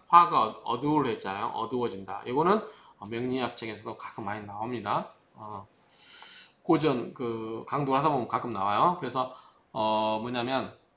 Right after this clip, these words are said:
화생토. 화는 토를 생해주는데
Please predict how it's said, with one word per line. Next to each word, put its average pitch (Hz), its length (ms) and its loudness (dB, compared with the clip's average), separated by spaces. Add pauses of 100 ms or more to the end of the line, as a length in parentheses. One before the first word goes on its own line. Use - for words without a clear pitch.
(840)
화생토. 208 800 4
화는 185 420 6
토를 202 220 0
생해주는데 127 920 0